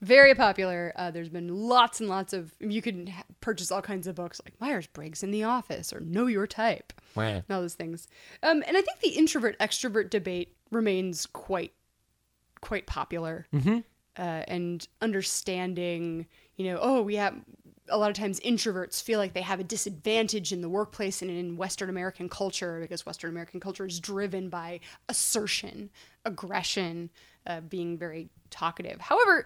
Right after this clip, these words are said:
Speaker 1: being introverted doesn't mean that you're not talkative, right? I know plenty of introverts who are some of the most dominant people in the room at functions. It's just how they deal with that social anxiety, or they're just, like, how they deal when they're there. Um,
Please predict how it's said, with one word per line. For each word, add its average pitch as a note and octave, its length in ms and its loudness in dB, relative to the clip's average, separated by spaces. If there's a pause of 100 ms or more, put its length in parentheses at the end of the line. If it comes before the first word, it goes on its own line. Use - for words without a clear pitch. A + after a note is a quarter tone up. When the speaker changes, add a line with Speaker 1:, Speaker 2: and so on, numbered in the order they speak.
(720)
Speaker 1:
being F#4 280 8
introverted A3+ 580 2
doesn't A3 280 2
mean B3+ 180 6
that F#3+ 80 0
you're F#3+ 120 0
not F#3 260 -4
talkative, - 680 -2
right? F#3 180 -2
I G3 80 0
know G#3+ 120 0
plenty G#3 440 0
of F3 160 -4
introverts F#3 640 0
who G3+ 120 -2
are F#3 100 -2
some G#3 240 -4
of F#3 80 -6
the A3 140 -2
most F3+ 340 -4
dominant G3+ 480 0
people G#3 320 -2
in F#3 140 -2
the F3 80 -2
room F#3 540 2 (360)
at G3 160 -2
functions. - 540 2
It's G3 200 -2
just G3+ 180 -2
how G3+ 140 2
they F3+ 140 -4
deal G3 480 0
with F3 220 -10 (800)
that F3+ 260 -2
social F3+ 360 -4
anxiety, F3 440 -2
or F3+ 140 -4
they're F3 320 -6
just, F3 180 -8
like, F3+ 100 -8
how F#3+ 160 -2
they E3+ 120 -6
deal F#3+ 180 -2
when E3 120 -6
they're E3 120 -10
there. F#3+ 280 -2 (320)
Um, G#3 220 -2